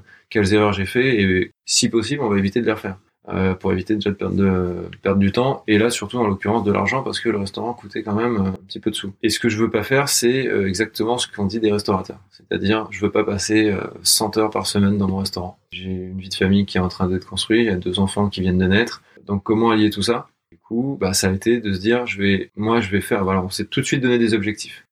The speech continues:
Donc, c'est ce qu'il faut faire, je pense, quand on veut monter une société, quand on veut racheter une société, voilà, quand on commence à se lancer dans quelque chose, c'est quel est l'objectif ? Peut-être pas à vingt ans, parce qu'il y a trop de choses qui vont se passer entre temps, mais l'objectif moyen terme. Voilà, le, le petit objectif à cinq ans, c'est quoi ?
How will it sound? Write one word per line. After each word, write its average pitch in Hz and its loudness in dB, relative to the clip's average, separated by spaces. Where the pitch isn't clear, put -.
Donc, 95 -10
c'est - -4
ce - 0
qu'il 113 0
faut 110 2
faire, 110 2
je 104 0
pense, 120 -2
quand 98 0
on - 4
veut 95 2
monter 107 2
une 117 2
société, 113 0
quand 101 -6
on 95 0
veut 98 -2
racheter 104 0
une 107 -4
société, 110 -2
voilà, 98 -2
quand - -4
on 98 4
commence 101 0
à - -2
se - -2
lancer 107 0
dans 104 -2
quelque 98 -6
chose, 101 -8
c'est - -10
quel 113 0
est 117 4
l'objectif ? 107 -2
Peut-être 95 0
pas 104 4
à 107 4
vingt 110 2
ans, 151 -2
parce 107 -6
qu'il 101 -2
y 95 2
a 92 -2
trop - -6
de - -4
choses 104 -4
qui - -8
vont 98 0
se 95 -8
passer 101 -4
entre 101 -2
temps, 117 -4
mais 98 4
l'objectif 113 2
moyen 113 2
terme. 92 -6
Voilà, 92 -18
le, 92 -16
le 92 -16
petit 104 -4
objectif 110 -2
à 107 -4
cinq 107 0
ans, 120 -2
c'est - -6
quoi ? - -18